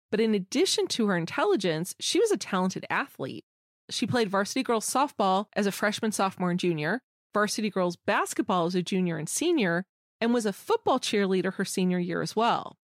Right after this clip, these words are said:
She was also trained as a lifeguard and loved to swim.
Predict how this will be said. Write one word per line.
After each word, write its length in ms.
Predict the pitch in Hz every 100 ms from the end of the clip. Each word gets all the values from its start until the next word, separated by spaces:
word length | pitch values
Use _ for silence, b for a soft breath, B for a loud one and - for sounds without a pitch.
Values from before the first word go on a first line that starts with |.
| _ _ _
She 160 | - 208
was 100 | 208
also 240 | 185 262
trained 260 | - 254 254
as 80 | 302
a 60 |
lifeguard 560 | 262 185 185 196 190 190 202
and 160 | 196
loved 220 | 170 160
to 40 | 170
swim. 720 | - - 302 220 127 -